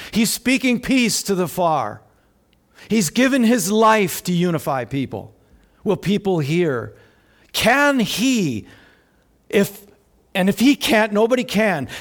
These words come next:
can he penetrate the prideful, arrogant heart of mankind? O Bethlehem,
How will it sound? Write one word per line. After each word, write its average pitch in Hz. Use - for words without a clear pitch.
can 262
he 196
penetrate 208
the 170
prideful, 196
arrogant 156
heart 131
of 117
mankind? 113
O 131
Bethlehem, 110